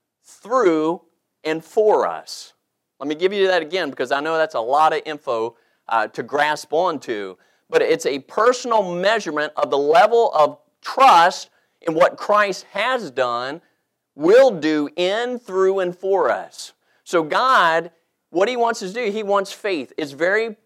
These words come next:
important. Obviously, you can't come to Christ without faith. But you know what? That faith that you, that you put in Him to be saved is not a faith that you put up on the shelf and say, "Okay, I'm done, I got it."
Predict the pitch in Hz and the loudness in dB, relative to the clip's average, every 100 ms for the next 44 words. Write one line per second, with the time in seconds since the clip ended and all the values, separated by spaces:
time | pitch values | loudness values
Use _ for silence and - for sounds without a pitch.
0 | - 147 139 - 214 - - _ _ 139 | -12 -10 -10 -2 -2 -2 -10 _ _ 2
1 | 180 220 190 170 160 226 226 220 - - | 2 2 -4 -6 -6 -8 -6 -6 -6 -4
2 | 208 214 214 202 - 185 208 - 175 190 | -4 -4 -10 -8 -2 0 -2 -6 -10 -4
3 | 170 165 185 - _ _ _ _ 226 226 | 2 2 2 -2 _ _ _ _ -10 -10
4 | 131 _ _ _ _ _ _ _ _ _ | -12 _ _ _ _ _ _ _ _ _
5 | _ 180 175 190 214 220 233 208 214 208 | _ 2 2 2 0 2 2 4 2 2
6 | - 240 240 196 165 165 - - 165 156 | 0 -2 0 0 0 -4 -12 -6 -2 -2
7 | 156 190 190 175 _ _ 220 247 175 175 | -2 -8 -8 -10 _ _ 2 2 0 -2
8 | 170 170 175 _ _ 175 139 151 - - | -2 -4 -8 _ _ -6 -4 -4 -4 0
9 | 226 214 160 156 _ _ 165 151 180 202 | 2 2 0 -2 _ _ -10 -2 0 2
10 | 170 - 214 180 - 151 147 _ 156 202 | 2 0 -2 -2 0 0 -2 _ -6 -2
11 | 196 180 151 143 208 196 165 135 135 143 | -2 -2 -6 -4 2 2 2 -2 -4 -2
12 | 143 151 160 135 135 170 135 131 143 135 | -2 -2 -6 -8 -4 -4 -2 -4 0 0
13 | 110 - | -2 -8